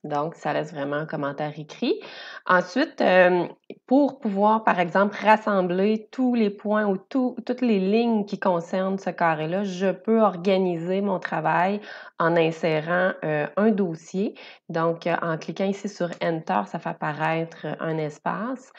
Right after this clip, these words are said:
Je clique encore une fois sur Ajouter. Cette fois-ci, j'ajoute un dossier que je peux nommer, par exemple, carré. Et, euh, je peux venir insérer dans ce dossier-là en venant attraper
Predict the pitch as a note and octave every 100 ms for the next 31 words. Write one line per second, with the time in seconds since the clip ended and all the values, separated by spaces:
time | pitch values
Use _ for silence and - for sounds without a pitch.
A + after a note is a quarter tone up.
0 | - - - - G#3 G#3+ F#3+ E3+ E3+ E3
1 | D#3+ - F3+ F3 E3+ E3 - F#3+ F3 D#3+
2 | E3 - F3 A3+ - - - - G#3 -
3 | E3+ - G3+ F#3+ D#3+ E3+ F3 - - E3+
4 | D#3+ D#3+ D3+ - - - - _ - A#3+
5 | B3 - A#3 G#3 E3+ F#3+ G3+ D#3+ D3+ D#3
6 | E3+ F3 F#3+ - - _ _ F3+ D#3 C#3+
7 | D#3 - - _ _ _ _ _ _ _
8 | _ _ - - - _ - A#3 C4 -
9 | F3+ E3+ E3 F3 F3 F#3 - - B3+ B3+
10 | - G#3+ G#3 G#3+ G#3 F#3 F#3+ F3+ E3+ F#3
11 | F3+ - E3 E3 F#3+ F#3 D#3+ F3 F3 -
12 | - A3 A3 - F#3+ F3 - G3 G#3